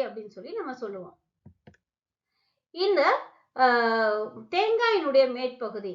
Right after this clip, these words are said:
இது வந்து இன்னும் கொஞ்சம் கடினத்தன்மை உடையதாகவும், அஹ்,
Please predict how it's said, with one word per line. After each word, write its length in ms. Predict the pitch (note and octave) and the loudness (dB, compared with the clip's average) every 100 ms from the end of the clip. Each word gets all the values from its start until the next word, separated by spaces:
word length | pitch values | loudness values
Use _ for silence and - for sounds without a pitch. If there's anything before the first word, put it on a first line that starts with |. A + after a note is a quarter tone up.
| - | -12
இது 160 | C#4+ D#4 | -12 -6
வந்து 220 | B3 D4 F4+ | -6 -6 -8
இன்னும் 400 | D4 A#4 D5+ A#4+ | -6 -6 -6 -4
கொஞ்சம் 300 | D4 C4 C4 | -2 -2 -2
கடினத்தன்மை 640 | A#3 B3+ C#4 C4 A#3 A#3 | -2 -4 -6 -8 -8 -8
உடையதாகவும், 800 | G#3 G3+ G3+ F#3+ F3+ G3 G3+ D#4 - - _ _ | -10 -10 -10 -8 -10 -12 -8 -8 -8 -18 _ _
அஹ், 280 | B3+ B3+ A#3+ | 2 2 2